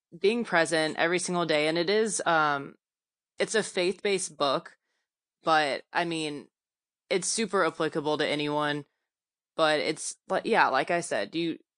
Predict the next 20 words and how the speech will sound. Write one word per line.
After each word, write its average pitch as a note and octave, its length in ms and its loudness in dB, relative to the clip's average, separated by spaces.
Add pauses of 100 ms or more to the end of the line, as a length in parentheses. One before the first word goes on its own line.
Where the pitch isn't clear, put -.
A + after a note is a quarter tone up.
(120)
gotta F3+ 200 4
be E3 160 0
present E3 400 0
in F#3+ 80 -2
the G3 60 -2
moment. D#3+ 520 0
You C#3+ 120 -4
can't - 320 -4
think E3 200 -4
too G3 220 -2
much F#3 240 2
about F3 220 2
the F3+ 80 -4
future. D3+ 440 -2
You D3 160 0
can't D3 360 -4
dwell C#3+ 240 2
on D#3 120 -2
the D3+ 80 -2
past, C#3+ 540 2